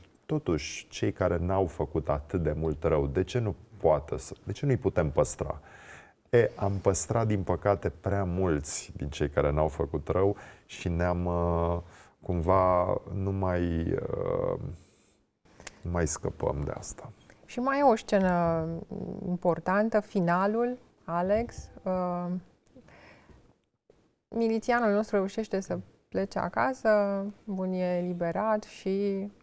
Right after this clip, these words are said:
Speaker 2: se duce la familia unui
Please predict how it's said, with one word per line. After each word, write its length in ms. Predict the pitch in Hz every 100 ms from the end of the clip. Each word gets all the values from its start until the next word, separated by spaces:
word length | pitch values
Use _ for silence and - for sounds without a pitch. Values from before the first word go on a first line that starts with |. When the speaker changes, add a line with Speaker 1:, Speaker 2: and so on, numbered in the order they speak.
| _ _
Speaker 2:
se 220 | - 185
duce 720 | 180 202 - 190 185 180 190 - _ _
la 140 | 190 190
familia 560 | - 180 196 202 180
unui 520 | 175 175 170 165 170